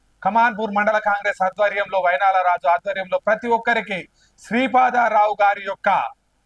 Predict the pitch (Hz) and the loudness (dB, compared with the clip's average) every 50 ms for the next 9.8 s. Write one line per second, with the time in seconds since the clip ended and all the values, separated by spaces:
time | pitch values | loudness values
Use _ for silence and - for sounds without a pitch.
0 | _ _ _ - 147 180 214 220 254 262 247 196 240 233 233 226 226 - - 185 | _ _ _ -6 -4 -2 0 2 2 2 2 2 0 0 0 0 -4 -4 -4 -2
1 | 190 190 - - 190 175 - 190 185 180 170 160 170 165 147 160 160 139 117 113 | -2 -2 -4 -4 -10 -4 -4 -2 -2 -2 -2 -2 -4 -4 -4 -8 -12 -12 -14 -16
2 | 107 - _ _ _ _ _ _ _ _ _ _ _ _ 165 190 196 220 220 226 | -18 -18 _ _ _ _ _ _ _ _ _ _ _ _ -2 0 0 0 0 -2
3 | 226 185 233 226 226 240 254 - _ _ _ _ _ _ _ _ _ _ _ _ | -2 0 0 2 2 0 -2 -4 _ _ _ _ _ _ _ _ _ _ _ _
4 | _ _ _ _ _ _ _ _ 160 196 226 247 247 247 247 226 220 196 196 196 | _ _ _ _ _ _ _ _ -2 0 2 2 0 0 -2 -4 -2 0 0 2
5 | 202 190 - 196 185 180 185 180 180 190 190 185 185 180 175 175 170 135 - - | 0 0 0 0 0 0 0 0 -2 -2 -2 -2 -6 -6 -2 -2 -2 -2 -4 -10
6 | _ _ _ _ _ _ 170 180 214 233 226 - 240 202 196 214 202 - 202 196 | _ _ _ _ _ _ 0 2 2 0 -2 -6 -8 -4 -2 -2 0 0 0 0
7 | 196 196 190 170 196 190 175 156 185 185 185 185 180 175 185 - - 165 - - | 0 -4 -10 -8 -8 -8 -6 -4 -4 -2 -2 -2 -4 -4 -10 -14 -16 -10 -4 -2
8 | 190 180 160 170 190 185 143 - 175 202 214 - 226 202 202 190 202 196 185 180 | -2 -2 -2 -4 -4 -4 -4 -4 -8 -8 -4 0 2 2 2 2 0 0 2 2
9 | 175 170 160 175 170 165 170 - 170 170 170 170 165 170 147 | 0 0 0 -2 -2 -2 -4 -6 -8 -8 -8 -8 -10 -6 -4